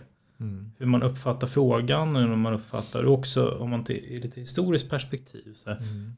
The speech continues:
Speaker 2: backar man i tiden i Sverige så var vi ju mer religiösa.
Speaker 1: Mm.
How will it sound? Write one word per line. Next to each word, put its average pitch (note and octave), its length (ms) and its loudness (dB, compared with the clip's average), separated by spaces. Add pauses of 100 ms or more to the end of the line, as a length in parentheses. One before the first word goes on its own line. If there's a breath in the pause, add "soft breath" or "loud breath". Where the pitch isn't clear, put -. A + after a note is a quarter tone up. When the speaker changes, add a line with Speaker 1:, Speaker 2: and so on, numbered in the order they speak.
Speaker 2:
backar C3 280 0
man D3+ 180 4
i C3+ 160 0
tiden G#2+ 340 0
i G#2+ 40 0
Sverige A2 400 0
så - 120 -6
var A2 120 2
vi G#2+ 100 -2
ju G#2+ 80 2
mer G#2 400 -4 (680)
religiösa. C3 680 0 (340)
Speaker 1:
Mm. A2 340 -10